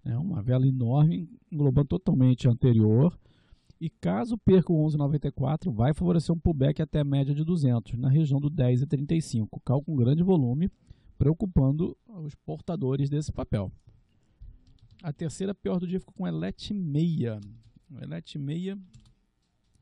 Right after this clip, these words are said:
que vem aqui numa congestão, tá consolidando suporte aqui no vinte e quatro, né, ainda tem su-,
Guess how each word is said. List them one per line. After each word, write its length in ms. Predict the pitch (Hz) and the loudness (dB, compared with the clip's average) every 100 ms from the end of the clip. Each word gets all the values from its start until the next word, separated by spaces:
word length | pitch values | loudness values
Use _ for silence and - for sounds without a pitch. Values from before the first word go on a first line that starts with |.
| - _ _ _ _ _ - | -20 _ _ _ _ _ -12
que 100 | 180 | -4
vem 200 | 180 175 | 0 0
aqui 160 | - | 0
numa 160 | 165 165 | -2 -2
congestão, 760 | 160 156 147 - 175 196 208 202 _ | -2 -2 -2 0 0 0 -2 -8 _
tá 80 | - | -12
consolidando 640 | - 175 - 160 147 165 | -10 -10 -4 -4 -2 -4
suporte 560 | 151 156 - 147 139 143 | -4 -8 -4 0 0 0
aqui 100 | 143 | 0
no 120 | 135 | 0
vinte 200 | 143 147 | -2 -4
e 40 | |
quatro, 760 | - - 160 175 175 - 165 160 - _ - | -4 2 4 4 0 0 -2 -2 -6 _ -20
né, 340 | - 165 156 | -14 -8 -4
ainda 160 | 151 131 | -2 -2
tem 400 | - 143 135 117 - _ _ | 0 -2 -2 -6 -14 _ _
su-, 180 | - 139 | -8 -8